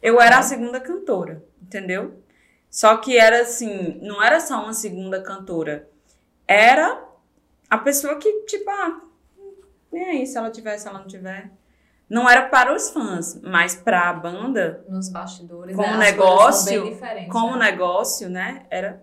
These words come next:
Speaker 1: assim, eu que, que enxergava. Porque é sempre assim, na verdade. Banda,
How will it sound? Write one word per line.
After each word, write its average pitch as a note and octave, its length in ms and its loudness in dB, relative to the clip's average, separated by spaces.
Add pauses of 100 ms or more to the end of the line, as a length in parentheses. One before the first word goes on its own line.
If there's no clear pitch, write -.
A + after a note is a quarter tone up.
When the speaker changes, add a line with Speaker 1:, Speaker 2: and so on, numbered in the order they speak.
Speaker 1:
assim, D4+ 520 -10
eu F#3+ 320 -8 (420)
que, F#3+ 560 -12
que F3+ 680 -10 (840)
enxergava. F3+ 880 -6
Porque A4 240 -6
é A4+ 140 -4
sempre G#4 300 -6
assim, F#4 280 -4
na A3 140 -2
verdade. F#3+ 500 -2 (500)
Banda, F3+ 680 -4